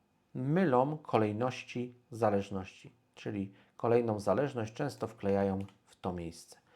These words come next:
To jest błędne, kolejna zależność powinna być wklejona w to miejsce. Widać wyraźnie, że zależności zostały wklejone, ale nie zostały załadowane. Mamy informację o błędzie w tym pliku, ale również pojawia się znaczek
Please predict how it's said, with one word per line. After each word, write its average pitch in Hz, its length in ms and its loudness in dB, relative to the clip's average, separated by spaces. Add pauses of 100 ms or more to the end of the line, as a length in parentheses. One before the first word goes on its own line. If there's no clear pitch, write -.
(300)
To 147 120 4
jest 135 220 2
błędne, 107 540 0
kolejna 123 440 2
zależność 113 500 0
powinna 98 380 -6
być 95 180 -6
wklejona 90 480 -6
w - 80 -20
to 95 100 -14
miejsce. - 460 -16 (500)
Widać 139 360 2
wyraźnie, 117 640 4
że 120 420 4
zależności 120 720 -2
zostały 117 420 -2
wklejone, 117 680 -2
ale 175 200 0
nie 180 100 -2
zostały 131 420 0
załadowane. 135 680 0
Mamy 113 260 -2
informację 110 760 -4 (100)
o 127 100 4
błędzie 117 600 -2
w - 80 -16
tym 147 200 -6
pliku, 156 460 -4 (680)
ale 147 220 6
również 127 560 0 (260)
pojawia 139 360 4
się 147 200 -2
znaczek 131 720 -2